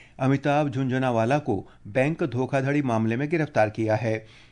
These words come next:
आरोप है कि ऋण निधि के दुरुपयोग के कारण बैंकों को अनुचित नुकसान हुआ।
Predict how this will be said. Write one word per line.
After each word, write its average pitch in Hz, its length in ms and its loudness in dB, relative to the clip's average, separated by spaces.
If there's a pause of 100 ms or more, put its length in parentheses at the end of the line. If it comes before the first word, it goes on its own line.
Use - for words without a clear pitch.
(120)
आरोप 165 360 2
है 190 100 2
कि 190 160 0
ऋण 147 240 2
निधि 131 280 0
के 165 180 -2
दुरुपयोग 127 540 -2
के 123 100 -2
कारण 120 400 0 (260)
बैंकों 127 380 0
को 175 180 0
अनुचित 139 580 -2
नुकसान 117 520 -2
हुआ। 110 440 2